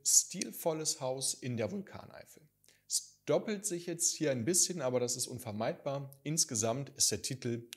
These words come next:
gelungen und könnt ihr absolut so weiterverwenden, bin ich super happy mit. Kleine Unterbrechung. Wir geben ein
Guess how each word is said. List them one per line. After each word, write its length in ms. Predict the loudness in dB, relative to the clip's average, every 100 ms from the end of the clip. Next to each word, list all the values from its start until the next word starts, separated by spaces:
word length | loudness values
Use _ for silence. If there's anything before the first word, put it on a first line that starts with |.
| -6
gelungen 460 | -2 2 2 0 -4
und 280 | -6 -6
könnt 240 | -2 -2 0
ihr 260 | -4 -2
absolut 460 | -2 0 0 0 2
so 140 | 2
weiterverwenden, 640 | 4 2 2 0 2 0 0
bin 80 | -4
ich 120 | -2
super 200 | -4 -6
happy 260 | -10 -12 -14
mit. 220 | -10 8 10 12
Kleine 380 | 10 8 8 2
Unterbrechung. 680 | -2 -2 -4 -4 -4 -4 -10 _ _ -20 -20 -20 _ _ _ _ _
Wir 360 | -2 4 4 4
geben 440 | 2 0 0 0
ein 400 | 2 4 2 -2